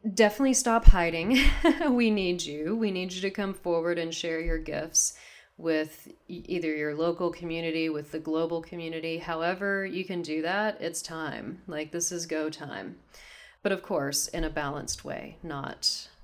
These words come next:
not in the old masculine dominated paradigm. It's, it's time to bring in and mix the two, both the feminine and masculine, the being and the doing, and the yin and the yang, um, when you're completing things.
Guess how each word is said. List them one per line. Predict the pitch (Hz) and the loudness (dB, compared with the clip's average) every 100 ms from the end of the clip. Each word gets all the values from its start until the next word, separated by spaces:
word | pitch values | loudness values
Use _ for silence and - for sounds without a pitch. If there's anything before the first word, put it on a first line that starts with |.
| - - | -20 -8
not | 160 156 | -6 -4
in | 165 | -4
the | 156 | -6
old | - 151 143 143 147 - - - _ _ | -6 -6 -6 -8 -14 -20 -20 -20 _ _
masculine | 185 165 160 - 160 160 160 | -2 -2 -2 0 0 0 0
dominated | 151 147 151 143 123 104 | -2 -2 -4 -4 -6 0
paradigm. | - 156 151 156 160 160 160 | 0 2 -2 -4 -6 -6 -6
It's, | 160 - - | -6 -6 -6
it's | 180 - | -8 -4
time | 202 180 180 | -2 -2 -2
to | - 175 165 160 - | -4 -4 -4 -6 -10
bring | 170 170 170 170 | -10 -6 -6 -6
in | 165 | -6
and | 160 151 | -8 -8
mix | 151 147 - | -8 -6 -6
the | 143 | -6
two, | - - 160 - 165 - - | -8 -6 -6 -6 -10 -16 -4
both | 175 165 | -4 -2
the | 170 | -6
feminine | - 160 156 156 | -6 -6 -6 -8
and | 151 | -6
masculine, | 151 151 - 156 151 | -6 -8 -8 -8 -8
the | 147 | -10
being | 156 220 220 214 | -2 0 2 0
and | 175 | -2
the | 156 | -4
doing, | 147 127 98 104 - - - - - - _ - | -6 -6 -8 -10 -14 -20 -20 -20 -20 -20 _ -14
and | 156 | -8
the | 151 | -6
yin | 170 220 214 | 0 2 4
and | 196 | 2
the | 160 | -2
yang, | 143 135 131 92 - - - - | -2 -6 -8 -10 -12 -8 -8 -6
um, | 165 156 147 151 175 - - - - | -8 -6 -8 -12 -12 -10 -10 -14 -12
when | 175 165 | -8 -6
you're | 156 | -6
completing | 156 170 165 160 156 156 | -6 -12 -6 -4 -4 -6
things. | 147 - 64 - - - | -8 -10 -8 -6 -2 -2